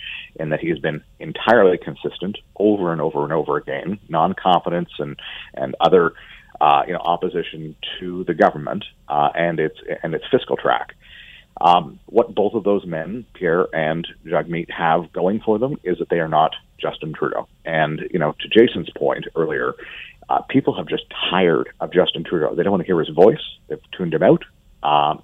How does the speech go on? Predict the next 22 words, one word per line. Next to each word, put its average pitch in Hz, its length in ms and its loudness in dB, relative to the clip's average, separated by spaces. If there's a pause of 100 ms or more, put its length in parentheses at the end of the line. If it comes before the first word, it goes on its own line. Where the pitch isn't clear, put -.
(160)
and 107 480 0
frankly, 90 320 -2
he's 95 180 -6
broken 104 520 4 (540)
trust - 360 2
with 87 180 -2
key 90 560 -10 (420)
members 95 400 2
of 80 100 0
the 78 120 2
electorate 62 420 0
or 60 80 -4
key - 180 -14 (120)
segments 101 360 2
of 76 100 -4
the 73 100 -2
electorate 64 520 -2 (440)
by 95 220 6
consistently 104 1080 0 (160)
overpromising 92 960 0
and 90 180 -4
under-delivering 92 920 2